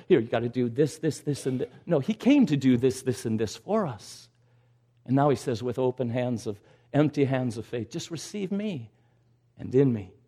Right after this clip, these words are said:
eternal life. For I am the way, the truth, and the life, and no one comes to the Father except through me.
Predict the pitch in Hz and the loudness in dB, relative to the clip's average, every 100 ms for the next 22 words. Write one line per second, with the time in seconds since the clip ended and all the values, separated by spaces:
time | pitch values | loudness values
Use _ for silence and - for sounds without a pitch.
0 | - 101 - 107 104 104 110 98 _ _ | -20 -18 -12 -10 -8 -6 -8 -10 _ _
1 | _ _ _ _ _ _ _ - - - | _ _ _ _ _ _ _ -16 -16 -6
2 | 123 131 117 104 95 95 92 87 95 _ | -2 0 -2 -4 -8 -10 -12 -12 -18 _
3 | _ _ _ _ _ _ - - 135 113 | _ _ _ _ _ _ -18 -2 0 0
4 | 92 - _ _ _ _ _ - 113 101 | -2 -18 _ _ _ _ _ -10 -6 -2
5 | 104 110 107 - 107 107 123 131 160 160 | -2 -2 -4 -8 -8 -4 2 8 12 12
6 | 135 101 98 104 - 143 147 143 - 160 | 10 0 -6 -12 -4 0 0 -2 -8 -12
7 | 143 131 131 131 123 113 - _ _ _ | -10 -8 -6 -6 -6 -10 -12 _ _ _
8 | - 117 - - 127 - - 127 120 120 | -14 -14 -12 -8 -8 -8 -2 0 2 -2
9 | 113 | -4